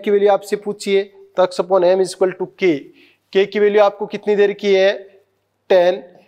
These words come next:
प्रेशर कितना दे रखा है, पॉइंट फ़ाइव, और वन upon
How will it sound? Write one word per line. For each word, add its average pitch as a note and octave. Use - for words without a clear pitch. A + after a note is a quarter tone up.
प्रेशर G3
कितना G3+
दे F#3+
रखा F#3+
है, G3+
पॉइंट F3+
फ़ाइव, E3+
और E3
वन F#3
upon G3